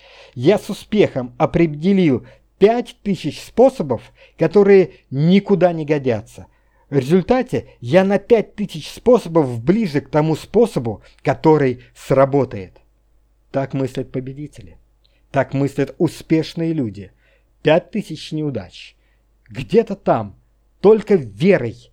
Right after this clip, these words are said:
есть надежда на то, что что-то получится. И человек не опускает руки и двигается дальше. Это очень важно. В следующий раз,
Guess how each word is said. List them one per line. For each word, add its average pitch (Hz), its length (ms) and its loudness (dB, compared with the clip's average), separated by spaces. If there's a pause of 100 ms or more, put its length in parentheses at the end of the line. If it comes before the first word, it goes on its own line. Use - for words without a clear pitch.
(160)
есть 120 480 -6
надежда 135 760 -4 (180)
на 135 160 -2
то, 156 180 -2
что - 180 -10
что-то - 400 -2
получится. 123 760 -6 (720)
И 127 80 -8
человек 123 360 -4
не 123 120 -6
опускает 135 640 -6
руки 123 400 -10 (160)
и 110 100 -14
двигается 107 580 -10
дальше. 104 440 -14 (2500)
Это 117 480 -12
очень 110 440 -6
важно. 98 400 -14 (840)
В - 60 -20
следующий 180 420 -2
раз, 123 380 -6